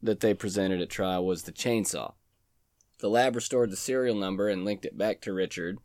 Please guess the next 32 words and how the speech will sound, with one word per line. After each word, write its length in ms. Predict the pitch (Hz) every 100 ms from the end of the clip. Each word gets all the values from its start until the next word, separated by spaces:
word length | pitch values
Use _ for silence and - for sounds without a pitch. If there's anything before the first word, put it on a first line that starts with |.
| _ _ -
but 200 | 87 101
how? 400 | 156 262 - 65 _ _ _ _ _ _ _ _ _
He 160 | - 156
purchased 420 | 170 127 120 -
that 240 | 110 107
back 240 | 95 98 92
in 140 | 92
nineteen 400 | 87 87 - 98
eighty-one. 500 | 85 98 139 240 - - _ _ _ -
Well, 160 | 165
do 60 | 190
you 120 | 202
remember 500 | 214 240 226 226 214
our 400 | 190 196 180 175 - -
private 300 | 185 190 196
investigator 640 | 175 165 175 180 175 175
friend, 500 | 170 170 170 170 165 -
Keith 240 | 175 175
Mayo, 300 | 160 160 160
from 160 | 147 120
earlier, 520 | 147 151 156 156 151 _
who's 360 | 135 131 117
really 260 | - 139 143
making 280 | 143 139 139
me 100 | 139
want 220 | 135 135
to 40 |
have 160 | 127 135
a 60 | 104
sandwich 460 | 131 131 131 131
right 180 | 139 120
now? 300 | 135 135 131